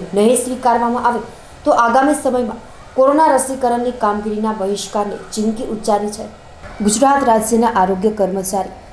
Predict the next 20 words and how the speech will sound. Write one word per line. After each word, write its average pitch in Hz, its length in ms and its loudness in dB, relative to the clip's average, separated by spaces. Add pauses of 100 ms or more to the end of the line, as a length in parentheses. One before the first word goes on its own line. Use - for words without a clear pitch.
(120)
જેમાં 208 300 0
પુરુષ 277 300 0
અને 233 200 0
મહિલા 220 340 2 (140)
હેલ્થ 208 220 0
વર્કર, 208 360 -2 (440)
નર્સ 254 440 0
અને 226 220 -2 (360)
લેબ 233 200 4 (100)
ટેક 277 180 2
સહિતના 240 440 -2
કર્મીઓ 220 460 -2
દ્વારા 220 280 0 (480)
ગ્રે 240 220 4
પેડ 320 140 4
સુધારવા 247 500 2
બાબતે 226 400 0 (480)
પંચાયત 311 460 4
સેવાના 247 420 0
ફાર્માસિસ્ટ 214 760 -4